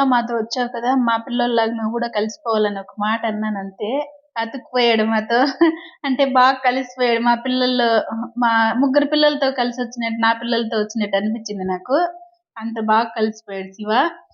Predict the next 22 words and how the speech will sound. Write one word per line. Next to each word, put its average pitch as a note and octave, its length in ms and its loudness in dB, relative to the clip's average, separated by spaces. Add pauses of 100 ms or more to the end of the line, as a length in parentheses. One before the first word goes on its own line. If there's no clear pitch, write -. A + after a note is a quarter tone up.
(1120)
ఇంకా A3+ 240 -4
రౌండ్ C4 320 2
అయితే B3+ 200 2
వేసేసాము, A3+ 520 2
అదే A3 180 0
ప్రదక్షిణ A3+ 520 -2
అయితే G#3+ 160 0
చేసేసాము. G#3+ 800 0 (840)
ఎంత A#3+ 360 -6
పెద్దగా B3+ 500 0
ఉందో A#3+ 280 2
గ్రౌండ్, A#3 400 2 (140)
గ్రౌ-, A#3 400 2
పెద్ద G#3+ 500 0 (500)
గ్రౌండ్ B3+ 340 4
ఉన్నట్టుంది A#3+ 480 2
వెనకాల. G#3+ 440 2 (1160)
చుట్టూ A#3 300 -10
చూడండి A3+ 440 0
ఎంత G#3 240 -2
బాగుందో. G#3+ 460 0 (240)
చూసుకుంటూ A3+ 680 -6